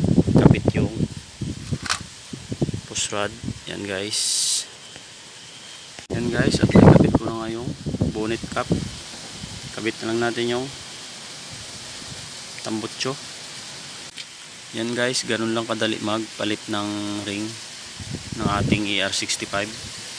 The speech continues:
Sana ay nag-guide ko kayo ngayong gabi sa ating simpleng tutorial.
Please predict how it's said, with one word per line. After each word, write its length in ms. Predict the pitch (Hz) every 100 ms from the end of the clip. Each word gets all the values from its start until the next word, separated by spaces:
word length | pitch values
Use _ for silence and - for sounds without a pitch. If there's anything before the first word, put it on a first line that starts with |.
| - - - - - - - -
Sana 400 | - 104 104 110
ay 320 | 107 107 107
nag-guide 320 | 107 107 107 101
ko 160 | 107
kayo 240 | 107 107 104
ngayong 240 | 104 104 104 104 104 107 104 - - - - - - 110
gabi 320 | 104 107 120 - - - - - - - - - - -
sa 240 | - 98
ating 560 | - 101 101 104 104 104
simpleng 400 | 107 101 101 98
tutorial. 560 | 101 104 101 104 104